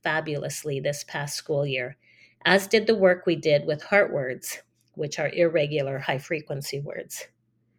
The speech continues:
And I know my understanding of how students commit words to memory will influence my teaching all along the way.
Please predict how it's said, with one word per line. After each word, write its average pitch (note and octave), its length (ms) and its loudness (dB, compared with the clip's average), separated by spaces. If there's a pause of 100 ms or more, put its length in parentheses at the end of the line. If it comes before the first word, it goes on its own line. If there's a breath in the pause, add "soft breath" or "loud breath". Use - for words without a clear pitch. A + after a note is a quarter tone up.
(640)
And G#3+ 160 4
I A3 120 8
know A#3 260 6
my B3 160 2
understanding F3+ 720 0
of D3+ 120 -6
how E3 200 0
students F3 580 -4
commit E3+ 460 0
words D#3 480 -4 (360 soft breath)
to A3+ 120 0
memory D3+ 640 0
will F3 200 4
influence F#3+ 600 0
my G3+ 160 2
teaching D3 600 -4
all D3+ 280 -2
along C#3+ 340 -4
the C#3+ 100 -4
way. C3 360 -2